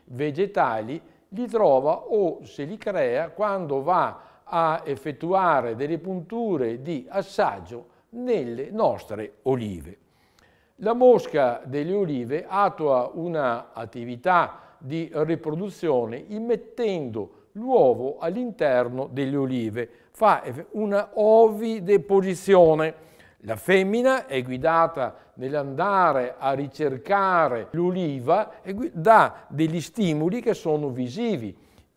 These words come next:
Il verde dell'oliva è uno stimolo per la mosca.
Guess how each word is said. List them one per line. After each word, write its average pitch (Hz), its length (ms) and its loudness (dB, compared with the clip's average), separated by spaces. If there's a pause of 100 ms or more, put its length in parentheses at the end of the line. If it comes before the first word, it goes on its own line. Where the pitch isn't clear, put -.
Il 202 160 0
verde 165 640 6
dell'oliva 139 760 -2
è 151 260 -6
uno 156 240 -8
stimolo 170 720 -4 (360)
per 156 560 4
la 151 180 0
mosca. 151 560 0